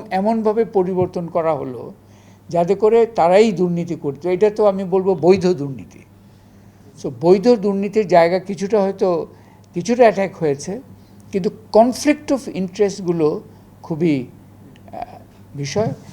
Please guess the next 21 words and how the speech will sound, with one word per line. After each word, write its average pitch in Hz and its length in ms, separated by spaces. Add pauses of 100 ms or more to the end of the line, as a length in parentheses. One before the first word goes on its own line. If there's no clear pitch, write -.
(220)
আর 208 160
এখানে 262 380
আমি 247 460
আরেকটা 208 340
বিষয় 214 300
বলবো 196 280
যে 170 140
ক্রনিক 180 340
ক্যাপিটালিজমের 190 760
against-এ, 165 480
আহ, - 600 (200)
এটা 208 240
এখনও 220 360
কিন্তু 226 520 (800)
বড় 208 280
ধরনের 240 460
এটাকে 208 560 (420)
পরিবর্তন 185 720 (500)
ওইভাবে 170 340
আসেনি। 156 440 (680)
একটা - 260